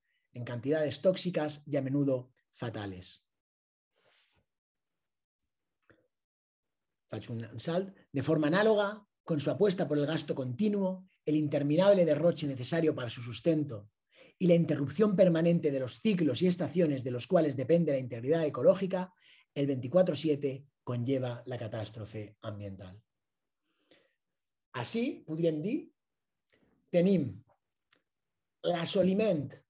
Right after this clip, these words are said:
del gran somni il·lustrat realitzat com a malson. És a dir, tenim la absoluta independència, l'absoluta emancipació de la natura com un malson.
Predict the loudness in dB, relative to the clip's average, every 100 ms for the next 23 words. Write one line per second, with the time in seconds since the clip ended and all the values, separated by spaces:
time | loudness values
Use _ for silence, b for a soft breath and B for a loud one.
0 | _ _ _ _ -4 0 2 4 2 2
1 | 0 2 0 -2 -2 -4 -4 -8 -20 _
2 | _ _ _ _ _ _ -4 0 0 0
3 | -4 -4 -4 -4 -4 -8 -8 -10 -12 -18
4 | -10 -2 0 0 0 2 2 0 B B
5 | B -2 0 0 -2 -4 -4 -8 2 4
6 | 4 2 2 4 2 2 0 0 0 -8
7 | -12 -16 -20 _ _ -2 0 0 -2 0
8 | 2 4 4 4 0 -2 -2 -4 -2 -2
9 | -4 _ _ -6 6 6 6 0 -2 -4
10 | -4 -6 _ _ _ _ _ -20 _ _
11 | _ _ -4 -2 0 -2 -2 -4 -8 -12